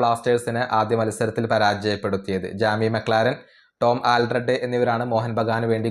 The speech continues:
ഗോളുകൾ നേടിയത്. പക്ഷേ ഇതിനേക്കാൾ വലിയ ഒരു വിജയം മോഹൻ ബഗാൻ പ്രതീക്ഷിച്ചിരുന്നു എന്നുള്ളതാണ് യാഥാർത്ഥ്യം. അതായത് സ്ക്വാഡ് വെച്ച് താരതമ്യം ചെയ്യുമ്പോൾ എന്തുകൊണ്ടും കേരള ബ്ലാസ്റ്റേഴ്സിനേക്കാൾ ശക്തർ അത് മോഹൻ ബഗാൻ തന്നെയാണ്. പഴയ ആ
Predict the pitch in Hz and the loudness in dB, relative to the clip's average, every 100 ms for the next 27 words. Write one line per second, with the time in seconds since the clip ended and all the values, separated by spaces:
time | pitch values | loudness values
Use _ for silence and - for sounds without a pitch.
0 | 107 107 110 113 113 107 104 113 101 151 | 0 2 2 2 2 2 2 2 2 0
1 | - - - - _ 123 - 147 147 131 | -4 -18 -20 -20 _ -2 2 2 2 2
2 | 147 147 156 156 151 139 139 143 147 147 | 2 2 2 2 2 0 0 2 0 0
3 | 135 135 135 131 135 - - _ _ - | -2 -2 -2 0 0 -2 -8 _ _ -6
4 | 127 139 139 131 131 135 - 120 117 131 | -2 -2 -2 -2 0 0 -2 -8 -6 -8
5 | 139 - 135 131 135 127 123 123 123 123 | -8 -8 -6 -6 -6 -6 -4 0 2 2
6 | 135 135 135 143 135 127 - _ _ _ | 2 2 4 2 2 -2 -4 _ _ _
7 | _ 120 127 131 135 - 127 131 139 147 | _ 0 2 2 -2 -4 2 4 4 2
8 | 139 151 139 131 135 139 139 139 139 131 | 0 -2 2 2 2 -2 -6 -6 -4 -4
9 | 135 131 139 - _ _ 123 143 156 151 | -2 -2 -2 -8 _ _ -6 0 0 0
10 | 143 151 147 135 143 147 143 135 135 143 | -2 -4 0 2 4 2 4 0 0 -4
11 | 135 143 135 135 139 139 - 127 - 151 | -4 -6 -4 0 0 -2 -4 -6 -2 -2
12 | - - _ - 127 147 127 139 131 131 | -2 -8 _ -4 -2 0 -2 -2 -2 0
13 | 135 135 127 135 123 123 147 - _ _ | -2 -2 -4 -2 -2 -2 -4 -12 _ _
14 | 131 131 156 160 147 | 0 4 4 4 2